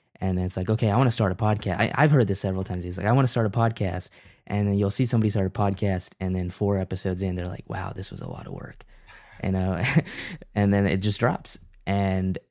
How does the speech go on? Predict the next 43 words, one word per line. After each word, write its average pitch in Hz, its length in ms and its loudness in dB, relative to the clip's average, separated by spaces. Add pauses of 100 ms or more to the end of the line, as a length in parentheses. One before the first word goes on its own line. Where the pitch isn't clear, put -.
(560)
you 110 60 0
know, 104 100 2
I 98 80 2
don't 104 160 0
think 98 140 0
those 95 220 0
people 101 360 -2
were 92 320 -2 (140)
adequately 98 520 -2
prepared 95 460 -4
mentally 92 560 -2
to 90 340 -6
say, 87 420 -6 (140)
"This 104 180 -2
could 98 120 -4
take 90 260 -4
five 90 280 -4
years, 90 280 -8
this 90 120 -8
could - 120 -10
take - 180 -10
ten 90 200 -8
years - 380 -12 (400)
before 92 300 -2
I 90 80 -2
actually 92 460 -6
see - 220 -10
any 90 160 -8
big 95 240 -10
growth." 92 400 -8 (640)
And 90 300 -2
that 110 100 6
was 117 100 4
actually 104 300 2
a 92 40 -4
conversation 92 540 -2
I 87 60 -6
had 92 180 -2
to 95 60 -2
have 90 140 -2
with 87 120 -8
myself 110 420 -2
was, 92 160 -6